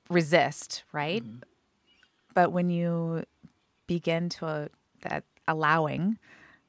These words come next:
Speaker 1: then you realize, "Okay, this goes by so much faster." Like, just sit through the uncomfortable, and the uncomfortable passes.
Speaker 2: Yeah.
Speaker 1: And,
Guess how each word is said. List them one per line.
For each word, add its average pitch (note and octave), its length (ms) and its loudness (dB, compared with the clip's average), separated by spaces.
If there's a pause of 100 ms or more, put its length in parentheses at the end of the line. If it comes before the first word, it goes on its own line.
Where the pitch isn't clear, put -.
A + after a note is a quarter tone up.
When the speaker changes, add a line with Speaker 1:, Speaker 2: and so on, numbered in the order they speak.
Speaker 1:
then F#3+ 100 4
you F3+ 100 4
realize, D#3+ 580 0 (140)
"Okay, F#3 220 -4
this F3 240 -4
goes F3+ 240 -2
by C3 180 -10
so - 320 2
much - 260 -4
faster." - 560 -4
Like, E3 260 2
just A3 280 6 (120)
sit G3+ 200 6
through F#3+ 200 0
the F3 100 0
uncomfortable, F#3+ 800 2 (540)
and E3+ 460 0 (200)
the F3 80 -2
uncomfortable G3 560 -2
passes. F#3 500 -4
Speaker 2:
Yeah. G3 380 -12 (580)
Speaker 1:
And, D#3+ 840 0